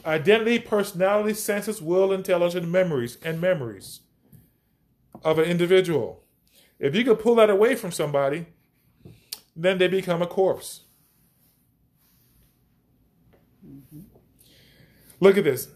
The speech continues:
Speaker 1: Um, in current technical dealings, okay? In recent months, we've seen that the world has witnessed the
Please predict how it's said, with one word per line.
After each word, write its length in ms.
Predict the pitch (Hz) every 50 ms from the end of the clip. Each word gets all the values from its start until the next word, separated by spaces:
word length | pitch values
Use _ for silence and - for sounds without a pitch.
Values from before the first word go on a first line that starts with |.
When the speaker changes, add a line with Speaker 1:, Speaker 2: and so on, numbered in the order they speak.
| _ -
Speaker 1:
Um, 340 | 165 151 143 139 131 127 - - _ _ _ _ _ _ _ _ -
in 140 | 160 156
current 420 | 151 - 202 214 214 214 202 185 170 - _ _
technical 680 | - - 202 202 185 - - 190 160 156 151 143 147 - _ _ 143 123 120 123
dealings, 480 | 156 190 170 151 131 117 107 107 -
okay? 400 | 113 113 - 147 147 151 147 - - _ _ _ _ _ _ _ _ _ _ _ _ _ _ _ _ _ _ _ _ _ _ _ _ _
In 200 | 147 143 139 131
recent 340 | 165 226 247 240 233 214 208
months, 420 | 202 190 151 - - - - -
we've 200 | 131 139 135 127
seen 440 | - - 196 196 190 170 147 135 123 - _ _ _ _ -
that 360 | 123 143 143 135 139 - 139
the 60 | 131
world 320 | 127 127 151 175 202 202 190
has 180 | 185 147 127
witnessed 500 | 131 143 180 196 185 185 190 180 - -
the 120 | 135 -